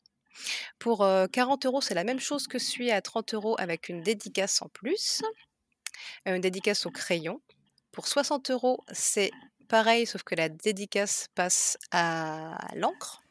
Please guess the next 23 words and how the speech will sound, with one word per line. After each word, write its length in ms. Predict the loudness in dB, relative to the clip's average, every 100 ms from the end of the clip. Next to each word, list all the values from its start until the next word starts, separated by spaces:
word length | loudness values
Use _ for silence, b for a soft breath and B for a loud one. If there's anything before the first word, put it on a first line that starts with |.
| -6
et 80 | -4
vous 120 | -4
pouvez 240 | -4 -4
choisir 420 | -2 2 2 4
le 60 | 0
personnage. 720 | 0 -4 -4 -6 -8 -12 -16 -12 B B B B B
Et 140 | 6 8
après, 340 | 6 4 2 2
il 80 | 0
y 40 |
a 40 |
les 160 | 2 0
deux 280 | -4 -2 0
gros 220 | 2 2
packs. 420 | 2 0 -2 -10 -8
Donc, 200 | -6 -4
il 40 |
y 20 |
a 40 | -2
celui 340 | -2 0 2
à 160 | 2 0
cent 360 | 0 -2 -2
euros 300 | 0 0 -2